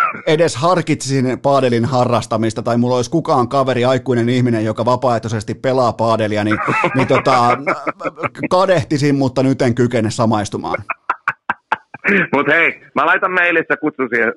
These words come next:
Speaker 1: hallitukseen sulle.
Speaker 2: Käytät sä, käytät sä muuten tota Paadel-kutsuihin sähköpostia? <laughs> Se on kyllä jotenkin
Speaker 1: <laughs> Joo, siellä on semmonen kirjo-, <laughs> Padelissa on semmonen kirjoittamaton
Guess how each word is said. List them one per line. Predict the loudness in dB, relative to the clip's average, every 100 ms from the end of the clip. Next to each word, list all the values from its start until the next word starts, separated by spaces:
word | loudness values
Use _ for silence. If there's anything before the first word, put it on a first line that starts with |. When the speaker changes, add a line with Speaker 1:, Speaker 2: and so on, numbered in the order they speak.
| -2
Speaker 1:
hallitukseen | -2 -2 -6 -8
sulle. | -8 -8
Speaker 2:
Käytät | 0 0 0 0
sä, | 0 -2 -6 -4
käytät | -4 -2 -2
sä | -2
muuten | -2 0 0 0
tota | -2 0 0 0 -6 -20 -20 -4
Paadel-kutsuihin | 0 2 2 0 0 -2 0 0 0
sähköpostia? | 0 0 0 -6 -2 -4 -4 -6 -6 -10 -18
<laughs> | -8 -6
Se | -6 -2 0
on | 0
kyllä | 0 2
jotenkin | 2 2 2 2 0 -2 0 -2 -2 -4 -6 0 -2 0 -4 -4 -6 -6 -6 -6 -14 -2
Speaker 1:
<laughs> | -2 -2 0
Joo, | 0 0 -6 -16 -16 _ -4 -2 0
siellä | 0
on | 2
semmonen | 0 0 0
kirjo-, | 0 0 2 -2 -6 -6 -6 -2 2 2
<laughs> | 0 -2 -4 -4 _
Padelissa | 0 2 0 0 -2
on | -2
semmonen | 0 -2 0
kirjoittamaton | 0 0 0 0 0 0 -2